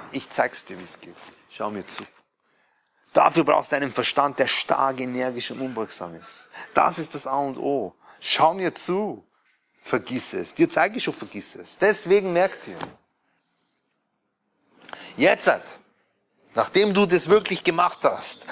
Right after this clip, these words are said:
und du weißt es, jetzt erstell deinen Plan. Bei der Planerstellung musst du wissen,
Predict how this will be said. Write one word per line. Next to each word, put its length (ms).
und 200
du 60
weißt 340
es, 140
jetzt 200
erstell 380
deinen 300
Plan. 360
Bei 160
der 100
Planerstellung 840
musst 200
du 100
wissen, 420